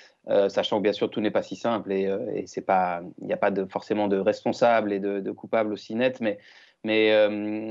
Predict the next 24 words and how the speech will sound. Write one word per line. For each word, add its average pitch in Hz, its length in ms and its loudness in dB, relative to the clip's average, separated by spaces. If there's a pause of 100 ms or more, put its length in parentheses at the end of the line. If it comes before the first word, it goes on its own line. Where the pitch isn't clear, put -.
il 110 120 -4
y 110 100 2
a 117 80 4
effectivement 123 460 -4
des, 107 520 0 (520)
des 113 120 -4
frictions, 180 640 0
et, 135 60 2
et, 127 500 2
et, 123 160 0
et 117 60 4
Adam 123 220 2
Tobias, 131 500 -2
effectivement, 139 580 2
euh, 107 320 4
c'est 104 160 -8
pour 101 140 -10
ça 131 160 2
aussi 120 220 -4
cette, 104 260 -4
cette - 160 -16
espèce 107 260 -4
peut-être - 420 -4
de, 95 300 -2